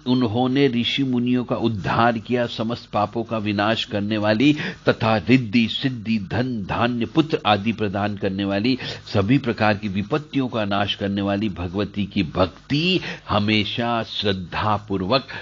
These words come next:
पूर्ण आराधना से आप इस लोक में, यानी कलयुग में,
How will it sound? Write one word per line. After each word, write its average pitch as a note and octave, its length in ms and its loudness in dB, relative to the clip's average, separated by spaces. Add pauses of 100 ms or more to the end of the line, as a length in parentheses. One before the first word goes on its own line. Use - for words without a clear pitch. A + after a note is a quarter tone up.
(160)
पूर्ण C3 280 2 (100)
आराधना F#2 720 -2
से B2+ 460 0 (800)
आप F#2 240 4 (200)
इस D3 380 -2
लोक G2 400 -4
में, G2 180 -2 (140)
यानी G2 160 -2
कलयुग C#3+ 560 -2
में, C#2+ 180 -10